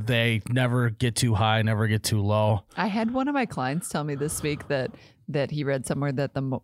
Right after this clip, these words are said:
Speaker 2: most successful people use the phrase, "It is what it is,"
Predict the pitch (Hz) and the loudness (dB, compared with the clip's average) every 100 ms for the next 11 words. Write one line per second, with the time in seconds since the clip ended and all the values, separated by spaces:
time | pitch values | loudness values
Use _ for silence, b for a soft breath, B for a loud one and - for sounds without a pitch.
0 | - - 156 156 - 175 - - - - | -8 -6 -2 -2 -2 -4 -2 -4 -4 -4
1 | 156 - 147 - 131 135 131 147 - _ | -4 -4 -6 -4 -2 0 0 -2 -8 _
2 | 156 151 139 - 139 - 139 139 135 139 | -4 -2 -2 -4 -4 -2 -2 0 -2 -2
3 | 131 143 151 135 131 123 120 160 202 | -2 -2 -4 -4 -2 -2 0 -2 -2